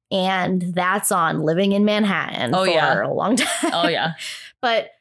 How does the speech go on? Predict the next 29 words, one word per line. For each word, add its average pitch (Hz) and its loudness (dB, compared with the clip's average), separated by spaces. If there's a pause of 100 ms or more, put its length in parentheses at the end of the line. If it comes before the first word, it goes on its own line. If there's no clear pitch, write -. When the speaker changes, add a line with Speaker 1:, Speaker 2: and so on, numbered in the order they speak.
(160)
Speaker 1:
we're 277 2
sitting 339 2
there, 214 0
and 226 0 (400)
I'm 247 2
trying 277 0
to, 359 0
like, 359 -2
eat 285 0
my 254 2
lobster 226 0
roll, 208 2
and 220 0
then 220 0
I 220 0
get, 220 0
like, 302 0
a 403 0 (100)
tap 202 0
on 214 2
my 196 2
shoulder, 190 2
and 202 -2
I 190 0
literally 190 2
was 226 0
like, 190 -4 (320)
"Do 226 0
not, 311 0